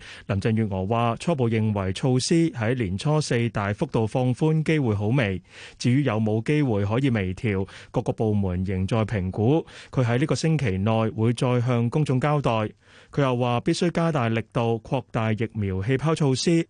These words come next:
包括更嚴厲咁要求進入處所或活動之前需要先打針。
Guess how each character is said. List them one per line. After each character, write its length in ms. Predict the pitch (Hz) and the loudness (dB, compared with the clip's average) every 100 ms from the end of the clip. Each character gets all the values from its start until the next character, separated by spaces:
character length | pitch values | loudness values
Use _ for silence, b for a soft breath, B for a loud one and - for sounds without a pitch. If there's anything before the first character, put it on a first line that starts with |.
| _ | _
包 220 | - 180 180 | 0 0 0
括 180 | 151 131 | -2 -2
更 260 | - 127 127 | -2 0 0
嚴 240 | 98 90 | 0 0
厲 240 | 107 113 107 | 0 0 0
咁 260 | 110 123 151 | 2 2 4
要 180 | 175 175 | 2 2
求 280 | 123 95 | 0 0
進 140 | 95 127 | 0 0
入 80 | 107 | -2
處 280 | - 117 | 0 0
所 280 | 120 110 131 | 0 0 0
或 180 | 151 110 - | 0 -2 -2
活 120 | 113 | -4
動 240 | - 113 | 0 2
之 100 | 107 | 2
前 280 | 151 117 92 | 0 0 -2
需 280 | 92 160 156 | -2 0 2
要 160 | 131 120 | 2 2
先 220 | - 156 | 2 2
打 200 | 131 107 | 2 0
針。 280 | 139 165 | 2 2